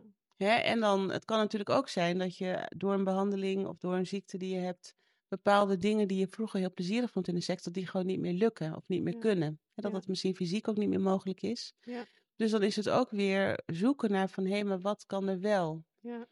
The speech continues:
Speaker 1: Op welke manier kunnen we opnieuw plezier, eh, ontdekken? Of moeten we dingen gaan onderzoeken samen?"
Speaker 2: Ja. Merk je
Speaker 1: Ehm,
Speaker 2: ook wel eens dat dat misschien, ja, dat k-,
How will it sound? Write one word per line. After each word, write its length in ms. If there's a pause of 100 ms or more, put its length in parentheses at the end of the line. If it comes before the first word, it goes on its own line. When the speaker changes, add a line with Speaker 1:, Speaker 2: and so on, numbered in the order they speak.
(160)
Speaker 1:
Op 120
welke 260
manier 220
kunnen 220
we 60
opnieuw 200
plezier, 680
eh, 200
ontdekken? 420
Of 60
moeten 300
we 60
dingen 280
gaan 180
onderzoeken 520
samen?" 580 (120)
Speaker 2:
Ja. 300 (320)
Merk 380
je 60
Speaker 1:
Ehm, 80
Speaker 2:
ook 60
wel 120
eens 120
dat 140
dat 120
misschien, 500 (1400)
ja, 260
dat 180
k-, 80